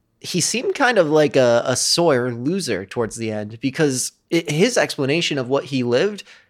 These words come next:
it, he's got the better end of the deal between the two of 'em. I mean, Decker's been in this shitty L A shithole, and he's been exploring the wonders of space, seeing things we wouldn't even believe. And I, and when you're saying, like,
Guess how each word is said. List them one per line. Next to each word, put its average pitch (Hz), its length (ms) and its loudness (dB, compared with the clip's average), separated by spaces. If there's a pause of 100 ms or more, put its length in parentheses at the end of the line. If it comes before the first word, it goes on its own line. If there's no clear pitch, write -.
(200)
it, - 180 -8
he's 240 240 -4
got 415 220 -2
the 127 80 2
better 120 260 2
end 120 160 0
of 110 100 0
the 107 80 -4
deal 139 320 2
between 120 360 -4
the 113 80 -8
two 175 180 2
of 131 140 2
'em. 120 160 -2
I 120 60 0
mean, 139 220 -6
Decker's 190 360 -2
been 127 180 0
in 127 120 -4
this 117 140 -6
shitty 190 600 -2
L 156 260 2
A 147 300 0 (380)
shithole, 117 800 0 (240)
and 151 180 2
he's 180 220 -4
been 190 180 0
exploring 156 720 2
the 131 100 0
wonders 139 640 2
of 110 160 0
space, 147 580 0
seeing 151 380 -2
things 147 260 -2
we 127 100 0
wouldn't 143 380 0
even 135 300 0
believe. 120 500 -2 (260)
And 180 140 2
I, 175 160 4 (100)
and 180 300 0
when 180 160 6
you're 208 240 0
saying, 175 360 0
like, 135 180 -2